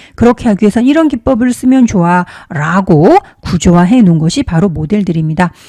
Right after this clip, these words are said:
사회복지 실천에서 모델 굉장히 많죠? 과제 중심 모델, 이런 거 예를 들 수 있습니다. 자, 마지막으로 실천 지혜는요, 어때요? 실천 현장에 가장 구체적인 수준으로 가장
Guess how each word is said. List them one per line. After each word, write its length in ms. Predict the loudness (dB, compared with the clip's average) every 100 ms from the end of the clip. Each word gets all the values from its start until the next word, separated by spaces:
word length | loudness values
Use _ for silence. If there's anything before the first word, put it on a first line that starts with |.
| -20
사회복지 600 | -8 -2 -2 -2 -6 -4 -4
실천에서 720 | -4 -6 -2 0 0 0 0
모델 300 | 2 2 2
굉장히 340 | 2 2 4
많죠? 460 | 4 2 2 2 0 -4 -20 _
과제 360 | -6 -2 2 2
중심 360 | 0 -2 0 4
모델, 580 | 4 4 4 4 4 2
이런 220 | -2 -2
거 140 | 0 2
예를 240 | 2 0
들 120 | 0
수 120 | 0
있습니다. 580 | -2 0 -4 -2 -2 -2 -8 _ _ _ _ _ _ -20 -20 -20 -4
자, 160 | -2
마지막으로 680 | 0 0 2 2 2 2 2
실천 460 | 2 0 0 -2 0
지혜는요, 720 | 2 4 4 4 4 4 2
어때요? 340 | 0 0 2
실천 460 | 0 -2 -2 0 2
현장에 720 | 2 2 2 2 4 2 0 -4 -18 -6
가장 560 | 0 2 2 2 2 0
구체적인 760 | -2 0 2 2 2 2 2
수준으로 760 | 2 0 2 2 4 4 4 2 -8 _
가장 420 | 0 2 2 0